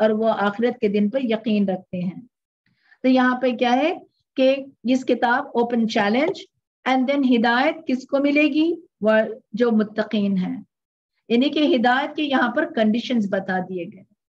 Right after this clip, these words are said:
हिदायत वो जो अल्लाह से डरेगा, जो अल्लाह के जो है ना हुकूक का और बंदों के हुकूक का पाबंद हो। और वो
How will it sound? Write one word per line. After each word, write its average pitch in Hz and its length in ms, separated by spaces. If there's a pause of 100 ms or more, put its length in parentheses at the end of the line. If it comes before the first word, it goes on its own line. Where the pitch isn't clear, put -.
(600)
हिदायत 262 520
वो 294 180
जो 311 160
अल्लाह 226 360
से 220 160
डरेगा, 185 560 (400)
जो 220 180
अल्लाह 226 460
के 233 180
जो 220 120
है 202 120
ना 233 140 (200)
हुकूक 285 440
का 240 160
और 220 220
बंदों 214 360
के 233 120
हुकूक 226 340
का 226 80 (100)
पाबंद 190 460
हो। - 100 (960)
और 302 180
वो 311 100